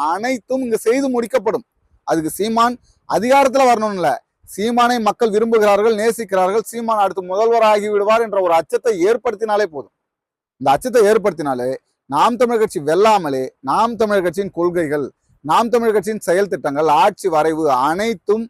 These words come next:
பின்பற்றப்படும். நாம என்ன சொல்றோம், அரசு மருத்துவமனையில ஒரு எம் எல் ஏவுக்கு கிடைக்கக்கூடிய அதே அந்த அரசு மருத்துவம் ஒரு அடிப்பட்ட, அடிப்படை உறுப்பினர் கூட கிடைக்கணும், அடி-, அடித்தட்டு மக்கள் இருக்க கூட கிடைக்கணும் அப்படின்னு தான் சொல்றோம். இது நிறைவேற்றப்படும்.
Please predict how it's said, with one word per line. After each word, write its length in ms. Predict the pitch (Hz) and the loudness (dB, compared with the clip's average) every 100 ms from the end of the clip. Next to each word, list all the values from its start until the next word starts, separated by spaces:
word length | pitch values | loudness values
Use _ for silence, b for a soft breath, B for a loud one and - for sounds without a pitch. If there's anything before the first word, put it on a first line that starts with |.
| _ _ - - | _ _ -14 -6
பின்பற்றப்படும். 760 | 240 269 285 226 220 175 107 - - - - _ _ _ 117 | -4 0 0 0 -2 -4 -8 -16 -20 -20 -20 _ _ _ -4
நாம 240 | 139 147 | -4 -2
என்ன 140 | 180 | -2
சொல்றோம், 380 | 262 240 202 185 - _ - | 2 2 2 -2 -6 _ -4
அரசு 300 | 143 214 247 | 0 0 2
மருத்துவமனையில 680 | 214 214 - 220 196 196 220 277 269 _ - | 2 2 2 0 0 0 2 2 0 _ -4
ஒரு 160 | 170 165 | -2 0
எம் 200 | 180 220 | 0 0
எல் 180 | 247 233 | 2 4
ஏவுக்கு 280 | 226 185 185 | 2 0 -4
கிடைக்கக்கூடிய 560 | 202 214 226 202 214 254 262 165 | -2 0 0 0 2 4 4 2
அதே 300 | 170 190 247 262 - _ | 2 2 4 2 0 _
அந்த 240 | - 170 175 | -4 0 2
அரசு 260 | 170 202 214 | 2 2 -2
மருத்துவம் 400 | 196 160 196 254 - _ _ - | -6 -4 -4 -4 -8 _ _ -4
ஒரு 140 | 170 | 2
அடிப்பட்ட, 440 | 170 208 226 208 247 262 | 2 2 -2 0 2 2
அடிப்படை 560 | 147 160 190 226 233 226 208 180 | 2 2 2 0 0 0 0 -2
உறுப்பினர் 480 | 151 202 220 208 175 | -2 -2 -2 -4 -4
கூட 100 | 202 | -4
கிடைக்கணும், 420 | 180 170 151 151 | -4 -6 -2 0
அடி-, 300 | 139 151 208 - | 2 0 -2 0
அடித்தட்டு 340 | 202 214 214 | 0 0 -6
மக்கள் 260 | 208 196 190 | -6 -2 -2
இருக்க 200 | 160 165 | -2 -4
கூட 160 | 156 185 | -6 -6
கிடைக்கணும் 480 | 160 156 151 143 117 | -4 -4 -4 -8 -6
அப்படின்னு 280 | 151 175 214 | -6 -4 -4
தான் 100 | 208 | -2
சொல்றோம். 220 | 170 120 _ _ _ _ - | -4 -6 _ _ _ _ -6
இது 140 | 233 | -2
நிறைவேற்றப்படும். 720 | 254 247 294 277 262 196 147 | 0 4 4 4 0 0 -4